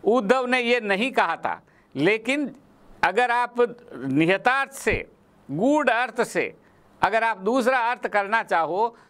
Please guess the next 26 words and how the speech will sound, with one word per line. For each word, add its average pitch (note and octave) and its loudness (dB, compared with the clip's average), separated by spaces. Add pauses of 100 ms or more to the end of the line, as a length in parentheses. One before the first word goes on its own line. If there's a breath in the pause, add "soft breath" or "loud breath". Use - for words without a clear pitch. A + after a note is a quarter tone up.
(140 soft breath)
तो A#3+ 4
गोपियाँ A#3 0
कहती A#3+ 0
है B3 0
कि A#3 2
हमारे F#3+ 0
लिए G3+ -4
तो A#3+ -2
कृष्ण A#3+ -4
को A3 -2
छोड़ F#3+ -2
के A#3 -2
और A#3 0 (280 loud breath)
सगुण A#3 0
भक्ति A3+ -2
को A3 0
छोड़ F#3+ 0
के A#3 0
निर्गुण G3 -2
भक्ति G#3 -2
को A3 0
प्राप्त G3+ -2
मानना G#3+ -2
वैसा F#3 0
ही B3 -2
है G#3 -2